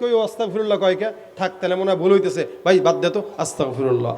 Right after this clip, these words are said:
আপনার দেখা দেখি আরেকজন ইস্তেগফার পড়বে। এই কারণে নিয়ত করেন ভাই, দিনই মহাব্বতে আপনাদেরকে কথাগুলো বলে যাচ্ছি। ঢাকার থেকে আসছি, আবার ঢাকায় যাব, মাঝখান দিয়ে এই যে চার ঘন্টার সফর,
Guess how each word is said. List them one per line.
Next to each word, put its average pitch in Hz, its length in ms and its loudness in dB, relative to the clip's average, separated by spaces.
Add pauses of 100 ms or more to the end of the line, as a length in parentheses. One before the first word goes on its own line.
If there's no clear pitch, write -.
(120)
আপনার 247 420 6
দেখা 240 180 8
দেখি 233 180 6
আরেকজন 220 320 6
ইস্তেগফার 180 560 6
পড়বে। 147 280 4 (220)
এই 233 120 6
কারণে 277 260 6
নিয়ত 285 340 6
করেন 269 220 4
ভাই, 233 240 6 (300)
দিনই 302 240 0
মহাব্বতে 277 460 4
আপনাদেরকে 247 440 0
কথাগুলো 233 360 2
বলে 226 220 6
যাচ্ছি। 208 380 0 (280)
ঢাকার 254 340 2
থেকে 277 220 6
আসছি, 240 420 4 (180)
আবার 233 300 2
ঢাকায় 220 340 4
যাব, 202 360 8 (220)
মাঝখান 247 480 2
দিয়ে 233 180 6
এই 226 80 4
যে 220 260 4 (160)
চার 254 200 6
ঘন্টার 247 340 2
সফর, 226 400 2